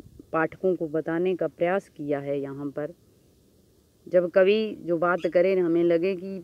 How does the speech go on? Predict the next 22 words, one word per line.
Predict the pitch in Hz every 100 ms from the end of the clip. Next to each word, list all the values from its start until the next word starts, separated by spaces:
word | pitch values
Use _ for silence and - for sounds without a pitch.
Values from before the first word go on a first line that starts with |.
| -
कवि | 185 208
तो |
बहुत | 196 156 175 196 175 _ - - -
सही | 220 247
बात | 180 156
कर | - 143
रहे | 131 127
हैं, | 123 127 - - _ _ _ _ _ _ - - _ _ _ -
वहाँ | 151 170
शांत | - 196 208 196
रस | 185 -
होता | 135 143
है। | 143 143 156 - _ _ -
शांत | 165 165
रस | 170 165
के | -
साथ | 156 147 147 196 240 - - - -
हमारा | 147 135 139
प्रसाद | 131 - 135 - 156 165
गुण, | 170 208 220 _ _ 165
दृश्य | 214 254 - 285
बिंब, | 180 196 180 -